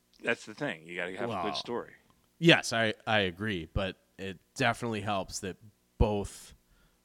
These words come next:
Speaker 2: um, were monetary successes. Like, I think that that,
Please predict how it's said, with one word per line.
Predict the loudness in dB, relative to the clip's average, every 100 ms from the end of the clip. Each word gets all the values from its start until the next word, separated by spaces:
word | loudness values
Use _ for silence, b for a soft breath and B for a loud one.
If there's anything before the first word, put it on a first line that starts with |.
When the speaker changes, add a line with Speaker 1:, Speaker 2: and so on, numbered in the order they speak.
| _
Speaker 2:
um, | -8 -4 -2 -4 -6 -10 -14 -16
were | -4 -2 -2
monetary | -2 -2 -2 -4 -6 -6
successes. | -8 -6 -4 -2 -4 -6 -8
Like, | -8 -6
I | -8
think | -6 -8
that | -8 -6
that, | -4 -4